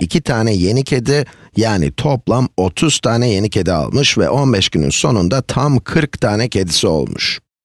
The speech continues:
Bu ifade doğru görünüyor. Çoktan seçmeli bir soru olduğu için bu durumda diğer seçenekler yanlış ama biz yine de diğer seçenekleri de okuyalım.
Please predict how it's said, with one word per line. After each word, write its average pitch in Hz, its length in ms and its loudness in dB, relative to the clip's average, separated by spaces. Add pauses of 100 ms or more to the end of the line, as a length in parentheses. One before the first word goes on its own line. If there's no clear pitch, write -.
(760)
Bu 151 80 2
ifade 120 440 0
doğru 117 280 0
görünüyor. 80 520 0 (1000)
Çoktan 131 400 0
seçmeli 113 480 0
bir 95 40 -2
soru 101 260 2
olduğu 87 300 2
için 120 280 2
bu 113 80 4
durumda 104 360 2
diğer 110 240 2
seçenekler 90 640 0
yanlış 101 440 2
ama 101 220 2
biz 90 300 0 (180)
yine 113 220 4
de 117 140 0
diğer 98 200 2
seçenekleri 90 680 0
de 85 40 0
okuyalım. 80 680 0